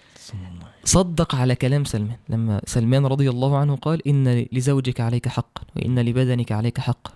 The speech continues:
Speaker 2: وإن لربك عليك حقا، فأعط كل ذي حق حقه." التوازن. فالنبي عليه الصلاة والسلام قال: "صدق سلمان،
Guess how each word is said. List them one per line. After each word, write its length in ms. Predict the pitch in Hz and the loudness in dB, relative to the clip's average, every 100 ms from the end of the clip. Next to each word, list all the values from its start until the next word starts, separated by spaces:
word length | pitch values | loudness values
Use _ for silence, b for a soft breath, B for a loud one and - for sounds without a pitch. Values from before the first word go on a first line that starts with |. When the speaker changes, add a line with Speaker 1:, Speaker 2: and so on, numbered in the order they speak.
| - | 0
Speaker 2:
وإن 120 | 135 | 2
لربك 520 | 123 131 135 135 131 120 | 2 2 0 -2 -4 -2
عليك 300 | 120 135 143 | -2 -2 -2
حقا، 380 | 160 - - 175 B B B B B | -2 -2 -4 -4 B B B B B
فأعط 500 | - - 147 127 120 | 0 2 2 0 -2
كل 280 | - 139 | 2 2
ذي 200 | 123 117 | 2 0
حق 300 | 120 135 - 113 | -2 -4 -4 -6
حقه." 300 | - - - - _ _ _ _ _ _ - | -6 -10 -20 -20 _ _ _ _ _ _ -12
التوازن. 440 | - 123 117 107 - _ - _ b b b b b _ - | 0 4 4 0 -8 _ -20 _ b b b b b _ -6
فالنبي 360 | - 123 131 | 0 4 4
عليه 180 | 123 127 | 4 2
الصلاة 240 | 127 131 127 | 0 0 -2
والسلام 480 | 117 107 135 151 - - | 0 2 2 0 -4 0
قال: 260 | 139 123 | 2 2
"صدق 340 | - 135 127 127 | 0 -2 -2 -4
سلمان، 320 | 110 107 | -8 -10